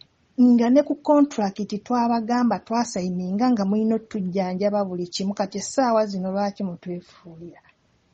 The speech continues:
Owulira? Bwe tugamba ofiisi yaffe eyogereko nabo kampuni eyatuleeta, owulira? Etugamba kimu, tugenda kwogera nabo.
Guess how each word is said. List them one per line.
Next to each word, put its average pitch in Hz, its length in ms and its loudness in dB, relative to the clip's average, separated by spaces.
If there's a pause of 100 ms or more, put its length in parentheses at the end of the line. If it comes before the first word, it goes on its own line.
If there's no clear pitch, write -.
(320)
Owulira? 208 600 2 (1400)
Bwe 233 120 4
tugamba 269 580 2
ofiisi 262 520 -2
yaffe 208 420 -6 (380)
eyogereko 208 760 0
nabo 208 280 0
kampuni 196 580 -4
eyatuleeta, 175 840 -4 (1200)
owulira? 208 500 0 (340)
Etugamba 226 680 0
kimu, 220 540 -4 (920)
tugenda 233 440 0
kwogera 233 520 2
nabo. 196 380 -4